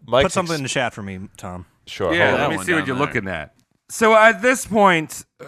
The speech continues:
Speaker 3: of the story, um, the Holy Ro-, Holy Roman Emperor, uh, was Frederick the Third, and he wa-, had,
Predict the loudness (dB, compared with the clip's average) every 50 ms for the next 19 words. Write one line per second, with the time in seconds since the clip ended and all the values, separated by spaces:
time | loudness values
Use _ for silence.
0 | -2 0 2 2 2 2 2 0 0 0 0 -2 -2 0 2 4 4 4 4 2
1 | 2 0 -2 -4 -8 -8 -2 2 4 4 6 6 6 6 4 2 2 -2 -6 -10
2 | -12 _ _ _ _ _ _ _ _ -6 -4 -2 0 2 4 4 4 4 4 4
3 | 4 4 4 2 0 0 2 4 4 4 4 2 2 2 2 2 2 0 -2 -2
4 | 0 -2 -2 -2 -2 -2 -2 0 2 2 0 -2 -4 -8 _ _ _ _ _ _
5 | _ _ _ _ _ -20 -20 -20 _ 0 2 4 4 4 2 0 0 0 -2 -2
6 | -4 -6 -12 -6 0 2 2 2 2 0 -4 -6 -6 _ -8 -8 -8 -6 -4 -2
7 | 0 0 0 -2 -6 -10 -16 -20 _ _ _ _ _ _ _ _ _ _ _ 4
8 | 6 6 8 8 6 6 4 2 -2 -6 -8 -12 -8 -4 -2 0 2 4 4 4
9 | 2 2 2 4 4 6 4 4 0 -4